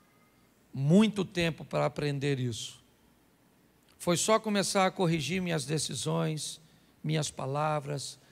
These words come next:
minha postura, meus impulsos. E eu comecei a ver que os meus problemas diminuíram. É como se o diabo tivesse deixado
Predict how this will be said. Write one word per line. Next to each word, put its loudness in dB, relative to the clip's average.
minha -2
postura, -4
meus -2
impulsos. -6
E -6
eu 2
comecei -2
a -2
ver -2
que -2
os -2
meus -2
problemas -2
diminuíram. -2
É -2
como 0
se 4
o 2
diabo 0
tivesse 0
deixado 2